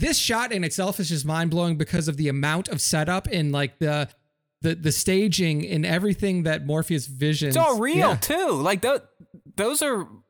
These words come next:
Speaker 2: real little arcade
Speaker 1: Yeah.
Speaker 2: things. Like, I, I know they make miniature versions. I'm wondering if Morpheus, th-, th-, they're just a bunch of those, or if he's three D printing
Speaker 1: Dude.
Speaker 2: and, you know, printing out the decals and putting lights in.
Speaker 1: Yeah,
Speaker 2: But
Speaker 1: I mean
Speaker 2: shit, it really does. I, I,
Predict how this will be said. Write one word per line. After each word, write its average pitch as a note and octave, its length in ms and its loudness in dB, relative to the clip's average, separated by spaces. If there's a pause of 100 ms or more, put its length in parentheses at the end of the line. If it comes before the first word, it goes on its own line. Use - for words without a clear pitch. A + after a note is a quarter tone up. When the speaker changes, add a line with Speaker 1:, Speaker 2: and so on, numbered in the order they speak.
(120)
Speaker 2:
real G3 600 2
little G3+ 320 0
arcade F3+ 540 0 (160)
Speaker 1:
Yeah. B2+ 60 -2
Speaker 2:
things. G#2+ 500 -6
Like, C#3+ 140 -2
I, B2+ 300 -4 (200)
I E3+ 120 0
know G#3+ 200 0
they C4 120 2
make G#3 220 0
miniature F3+ 400 -2
versions. F3 520 -2
I'm D#3 120 0
wondering E3 380 0
if B2+ 100 -2
Morpheus, D3 680 -2
th-, A#2 160 -6
th-, G2 100 -10
they're C3 140 -6
just B2+ 320 -6
a - 20 -4
bunch C3 300 -2
of A#2 60 -2
those, E3 400 -2
or C3 140 0
if A2+ 200 -8
he's B2+ 300 -4
three D3+ 220 -4
D D3+ 160 -2
printing D3+ 500 -2
Speaker 1:
Dude. C3+ 100 0
Speaker 2:
and, A2 160 -2 (320)
you C3+ 80 -2
know, B2+ 80 -2
printing D#3 340 -2
out D3+ 160 -2
the C3+ 80 -4
decals D3+ 720 -2
and B2 100 0
putting D3 300 -2
lights C#3+ 340 0
in. F3+ 100 2
Speaker 1:
Yeah, D#3 100 2
Speaker 2:
But B2 200 -4
Speaker 1:
I E3+ 60 2
mean D3 100 4
Speaker 2:
shit, - 300 0 (680)
it F3+ 100 0
really C4 240 2
does. G#3 220 4
I, G3 120 2 (160)
I, - 60 -6